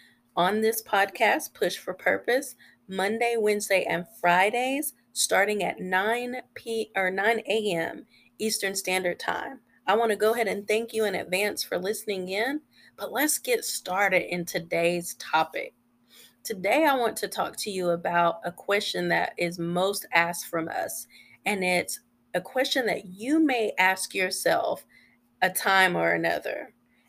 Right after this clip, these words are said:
And that question is, "What is it that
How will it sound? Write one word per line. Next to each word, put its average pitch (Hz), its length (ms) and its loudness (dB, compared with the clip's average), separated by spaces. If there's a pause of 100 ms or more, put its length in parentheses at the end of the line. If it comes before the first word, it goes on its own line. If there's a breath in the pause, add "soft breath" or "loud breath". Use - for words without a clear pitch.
And 190 160 -6
that 285 240 4
question 220 500 0
is, 170 440 -2 (500 soft breath)
"What 233 240 2
is 269 240 0
it 254 260 0 (400)
that 180 380 4